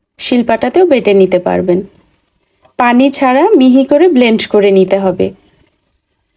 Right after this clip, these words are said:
আমি দুইবারে আমগুলোকে ব্লেন্ড করে নিচ্ছি।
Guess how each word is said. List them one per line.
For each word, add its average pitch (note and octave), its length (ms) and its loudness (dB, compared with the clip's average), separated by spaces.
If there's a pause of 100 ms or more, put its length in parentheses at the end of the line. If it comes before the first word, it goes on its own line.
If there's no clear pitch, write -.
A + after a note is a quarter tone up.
(460)
আমি A#3+ 220 0
দুইবারে B3 480 0 (140)
আমগুলোকে A#3 520 0
ব্লেন্ড A3+ 340 0 (100)
করে F#3+ 200 0
নিচ্ছি। F#3 420 -2